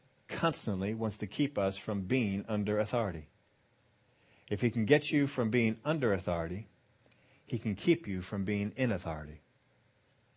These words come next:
So how does he do that? He deceives you. He tells you things that aren't true. He gets you to pursue your own will instead of his. He gets you to act selfishly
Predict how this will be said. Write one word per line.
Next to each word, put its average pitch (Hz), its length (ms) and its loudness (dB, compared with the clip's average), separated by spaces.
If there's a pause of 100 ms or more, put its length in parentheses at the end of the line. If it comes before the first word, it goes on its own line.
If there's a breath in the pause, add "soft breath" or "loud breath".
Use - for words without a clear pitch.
(160)
So - 120 0
how 120 140 6
does 120 120 6
he 117 80 2
do 120 120 2
that? 92 200 -2 (540)
He 113 80 0
deceives 101 400 -2
you. 131 140 -6 (1300)
He - 60 -12
tells 104 240 2
you 110 80 0
things 113 380 0
that 110 120 -2
aren't 98 160 -2
true. 120 240 -2 (1040)
He 113 140 2
gets 127 260 4
you 120 160 2
to 110 60 -2
pursue 131 360 -2
your 113 220 4
own 107 160 2
will 120 300 2 (840)
instead 92 220 -6
of 85 60 -2
his. 95 200 -2 (2000)
He 123 100 2
gets 123 220 6
you 131 80 4
to 120 80 8
act 113 180 10
selfishly 131 600 2